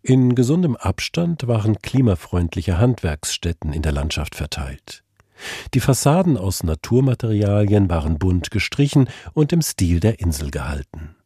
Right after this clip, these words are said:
Der wiederaufgebaute Hafen war abermals ein Schauplatz von Geschäftigkeit und strahlte eine freundliche Modernität aus. Makatea sah aus wie ein harmonisches Gefüge aus lebendigen Elementen.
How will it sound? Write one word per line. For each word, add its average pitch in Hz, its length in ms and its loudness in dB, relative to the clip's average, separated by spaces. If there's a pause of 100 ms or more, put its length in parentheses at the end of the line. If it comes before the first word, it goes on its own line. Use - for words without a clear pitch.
(760)
Der 151 120 6
wiederaufgebaute 113 840 2
Hafen 151 520 0
war - 180 -6
abermals 95 580 4
ein 101 160 0
Schauplatz 95 640 0
von 76 320 -4
Geschäftigkeit 95 960 0 (300)
und 147 160 2
strahlte 110 500 0
eine 104 160 2
freundliche 82 760 -2
Modernität 80 760 0
aus. - 480 -16 (720)
Makatea 139 680 2
sah 98 220 2
aus 120 540 -2
wie 170 200 0
ein 135 240 4
harmonisches 120 680 4
Gefüge 101 540 -2
aus - 220 -4
lebendigen 80 640 0
Elementen. 80 720 -2